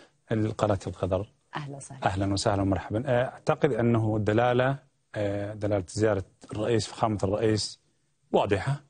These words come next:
Speaker 1: وهي رسالة أنه لمن لاموا عليه وعلى المجتمع الصومالي وعلى الدولة الجديدة الحديثة الصومالية أنه العلاقات الطيبة والموقف الطيب الذي أخذه فخامة الرئيس تجاه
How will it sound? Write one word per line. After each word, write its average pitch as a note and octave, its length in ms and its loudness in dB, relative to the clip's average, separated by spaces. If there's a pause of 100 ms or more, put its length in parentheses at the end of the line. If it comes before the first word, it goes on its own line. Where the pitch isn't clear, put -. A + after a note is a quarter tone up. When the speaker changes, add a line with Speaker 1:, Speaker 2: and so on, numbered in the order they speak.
(160)
Speaker 1:
وهي B2+ 560 4
رسالة B2+ 420 2
أنه A#2+ 400 4 (680)
لمن A2+ 300 4
لاموا A#2 300 4
عليه A#2+ 600 2
وعلى G#2+ 580 2
المجتمع G#2+ 440 -2
الصومالي A2+ 460 -2
وعلى B2 200 2
الدولة A#2 380 0
الجديدة G#2+ 440 2
الحديثة G#2+ 380 -2
الصومالية A2+ 760 0 (580)
أنه A2 400 4
العلاقات G#2 640 0
الطيبة A#2+ 520 2
والموقف G#2+ 600 2
الطيب A2 440 2
الذي G#2 300 2
أخذه A2 380 0
فخامة G#2 400 -2
الرئيس A2+ 500 0
تجاه A#2 640 0